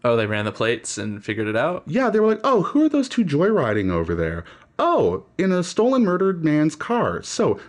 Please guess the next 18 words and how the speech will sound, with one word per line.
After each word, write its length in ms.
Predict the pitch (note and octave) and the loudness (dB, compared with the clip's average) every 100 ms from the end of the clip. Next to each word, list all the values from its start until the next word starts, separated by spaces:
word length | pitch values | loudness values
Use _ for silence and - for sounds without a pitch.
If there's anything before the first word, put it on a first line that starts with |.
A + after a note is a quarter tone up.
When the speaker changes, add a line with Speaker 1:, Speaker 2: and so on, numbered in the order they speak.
| - | -4
Speaker 2:
they 80 | D#3 | -4
pull 240 | - B3 | -2 0
these 180 | D4 C#4 | 2 2
guys 320 | D#3 C3+ A#2+ | 0 -2 0
over, 340 | F#2 D#2+ F2+ G2+ | 0 0 0 0
they 120 | G#2+ | -2
start 240 | - G#3+ | -2 -4
questioning 600 | - C#3+ E3+ - F#2+ D#2+ | -2 -4 -4 -2 -2 -2
them, 300 | D2+ D2+ E2+ - | -4 -4 -4 -2
and 160 | A#2+ | 0
the 60 | A#2+ | 0
two 120 | A#2+ A#2 | 0 0
Speaker 1:
Uh-huh. 100 | A#2+ | 0
Speaker 2:
are 40 | |
basically 340 | E3+ C3+ C3 B2+ | 2 0 0 -4
just 220 | A#2+ B2 | -4 -4
like, 180 | C3+ B2+ - | -4 -4 -2
"Oh, 240 | G3 F3 | 0 -2